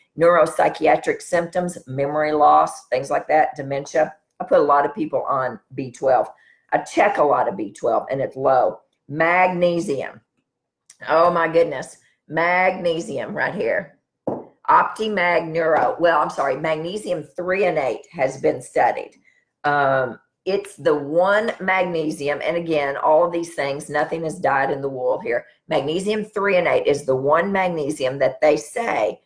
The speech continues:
crosses the blood-brain barrier. So we have all different forms of magnesium, glycinate, chelate, oxide, citrate, all those. But magnesium threonate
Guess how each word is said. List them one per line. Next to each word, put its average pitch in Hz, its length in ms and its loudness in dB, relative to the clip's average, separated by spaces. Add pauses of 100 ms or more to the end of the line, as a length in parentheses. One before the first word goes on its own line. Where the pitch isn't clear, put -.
(160)
crosses 156 580 0
the 143 120 0
blood-brain 135 800 0
barrier. 120 520 -2
So 147 140 -8
we 160 80 4
have 156 100 4
all 175 260 6
different 196 320 -4
forms 160 300 -4
of - 120 -10
magnesium, 131 680 -10
glycinate, 160 800 0
chelate, 170 680 0 (100)
oxide, 147 800 2 (400)
citrate, 180 760 2
all 185 320 6
those. 139 300 2 (320)
But 143 180 -2
magnesium 160 800 -2 (340)
threonate 196 880 -2